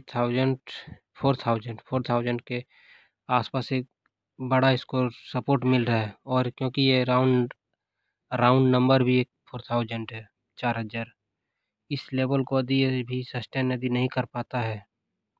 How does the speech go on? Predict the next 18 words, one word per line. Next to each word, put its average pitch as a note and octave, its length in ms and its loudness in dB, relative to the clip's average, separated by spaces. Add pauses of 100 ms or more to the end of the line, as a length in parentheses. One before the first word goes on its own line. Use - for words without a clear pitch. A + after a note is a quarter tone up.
(580)
तब C#3+ 160 4
इसमें C3 280 0
एक C3 180 0
और C3 160 4
बड़ा B2 240 0
गिरावट B2 380 0
हो B2 60 -4
सकता - 340 -10
है C3 220 -2 (560)
और B2+ 160 -4 (100)
तब B2+ 160 -2
ये B2+ 140 0 (600)
तीन C3 160 2
हज़ार C3 300 2
के C3 120 0
आसपास A#2+ 380 0
भी B2 140 0
इसका C3 300 0